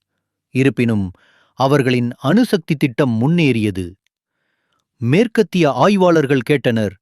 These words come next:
"முற்றுகையிடப்பட்ட ஒரு நாடு எப்படி வலுவாக வளர முடியும்?" ஏனென்றால் ஈரான் ஒரு நாடு மட்டுமல்ல, அது ஒரு யோசனை.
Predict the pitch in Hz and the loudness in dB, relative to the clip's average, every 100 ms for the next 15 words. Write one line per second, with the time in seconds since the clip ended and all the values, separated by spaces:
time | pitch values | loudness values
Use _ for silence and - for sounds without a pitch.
0 | _ _ _ _ - 139 180 262 247 247 | _ _ _ _ -2 0 0 0 2 2
1 | 226 208 196 185 170 151 127 123 151 123 | 2 0 -2 0 2 2 2 0 0 -2
2 | 101 104 113 143 - 151 101 92 _ _ | -4 -6 -2 -2 0 -2 -4 -8 _ _
3 | _ _ _ 104 127 190 214 175 151 135 | _ _ _ -2 2 2 2 2 2 0
4 | 113 123 143 120 107 104 101 101 - _ | 0 2 2 0 -2 -2 -4 -8 -16 _
5 | _ _ _ _ _ _ 131 135 127 120 | _ _ _ _ _ _ -2 0 0 0
6 | 113 107 92 _ _ _ - 147 226 220 | 0 -2 -6 _ _ _ -4 2 4 4
7 | 190 151 139 113 120 202 202 147 160 135 | 2 2 2 2 2 4 2 0 0 0
8 | 113 104 87 85 _ _ _ _ 110 120 | 0 -2 -6 -14 _ _ _ _ -4 0
9 | 117 110 107 107 165 - 127 95 | 0 0 0 0 0 0 -2 -4